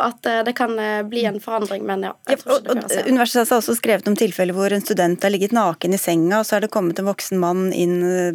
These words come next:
Speaker 2: på rommet for å fikse et eller annet. Dere sier dere har fått ti eller til femten sånne klager så langt i år. Hva er det dere har gjort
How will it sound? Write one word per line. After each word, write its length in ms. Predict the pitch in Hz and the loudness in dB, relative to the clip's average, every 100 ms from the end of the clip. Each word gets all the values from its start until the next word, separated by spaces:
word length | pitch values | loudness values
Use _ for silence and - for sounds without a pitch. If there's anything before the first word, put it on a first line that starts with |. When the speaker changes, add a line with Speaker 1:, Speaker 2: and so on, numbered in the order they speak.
| - | -4
Speaker 2:
på 160 | 185 180 180 180 175 | -2 0 0 0 0
rommet 240 | 170 180 | 0 -2
for 140 | 190 185 | -2 -2
å 80 | |
fikse 240 | 185 208 - | -2 -4 0
et 400 | 165 160 180 - | 0 0 -2 -2
eller 140 | 196 | -2
annet. 240 | 202 - 208 | -2 -2 -2
Dere 380 | 196 202 202 190 | 0 2 2 0
sier 200 | - 196 170 | -2 -2 -2
dere 100 | 185 | -2
har 80 | |
fått 160 | - - | -4 -10
ti 320 | - 175 180 | -8 -4 -2
eller 140 | 185 185 | -2 -4
til 180 | - | -6
femten 460 | 208 226 170 - 190 | -2 -2 -2 -4 -4
sånne 220 | 220 190 185 | 0 -2 0
klager 300 | 196 165 185 | -2 -2 -4
så 160 | 180 | -2
langt 180 | 165 170 | -2 -2
i 40 | 208 | -2
år. 140 | 285 | 0
Hva 60 | 302 | 0
er 80 | 285 | 0
det 40 | 294 | 0
dere 80 | 294 | 0
har 80 | |
gjort 80 | 220 | -2